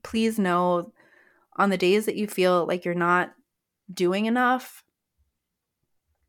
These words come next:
or wondering if your grief is negatively impacting your living child, please,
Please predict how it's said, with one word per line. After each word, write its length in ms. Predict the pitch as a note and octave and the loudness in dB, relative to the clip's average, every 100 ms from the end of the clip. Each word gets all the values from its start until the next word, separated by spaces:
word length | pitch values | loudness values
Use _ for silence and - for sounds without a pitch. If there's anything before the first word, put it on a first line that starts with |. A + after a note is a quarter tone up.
| - - | -10 -2
or 200 | F3+ F3 | -2 2
wondering 640 | F3 G#3 A3+ A3+ A3 G#3+ | 2 4 4 2 2 -2
if 200 | - F#3+ | -4 -4
your 140 | E3 E3+ | -6 -4
grief 500 | G3 A3+ A#3 - - - - - | -4 -4 -6 -12 -20 -20 -20 -4
is 100 | F#3+ | -2
negatively 720 | F3+ F3 E3+ G3 B3+ B3+ B3+ - | 0 -2 0 0 0 0 -2 -2
impacting 480 | G#3+ G3+ G3+ G3+ | -2 -2 -2 -2
your 140 | F3+ F3+ | -2 0
living 260 | F3+ F3 | -2 -4
child, 560 | F3+ - F#3 G3 A3+ A3+ - | -8 -4 -2 0 0 -2 -8
please, 520 | - A3+ A#3 A#3+ A#3 | -6 -2 0 0 -4